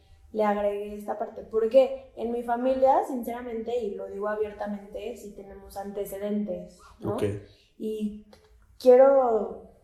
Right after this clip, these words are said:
Speaker 1: suponer que muchas tenemos, ¿no? Ya, llámese, como decíamos hace ratito, la abuelita, la tía, la
Speaker 2: Ujú.
Speaker 1: prima,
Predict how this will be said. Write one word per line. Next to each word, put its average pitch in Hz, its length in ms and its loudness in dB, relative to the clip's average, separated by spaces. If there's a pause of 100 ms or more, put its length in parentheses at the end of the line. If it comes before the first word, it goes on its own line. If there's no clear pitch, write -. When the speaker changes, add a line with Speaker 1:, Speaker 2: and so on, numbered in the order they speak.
Speaker 1:
suponer 226 800 0
que 220 120 -6
muchas 254 640 0
tenemos, 220 520 -6
¿no? 208 200 -10
Ya, 220 160 -6 (240)
llámese, 233 380 -4
como 214 220 -6
decíamos 214 300 -12
hace 220 120 -10
ratito, 208 440 -10
la 190 120 -8
abuelita, 220 580 -8
la 190 240 -10
tía, 214 480 -10 (180)
la 196 120 -8
Speaker 2:
Ujú. 170 100 -6
Speaker 1:
prima, 208 480 -2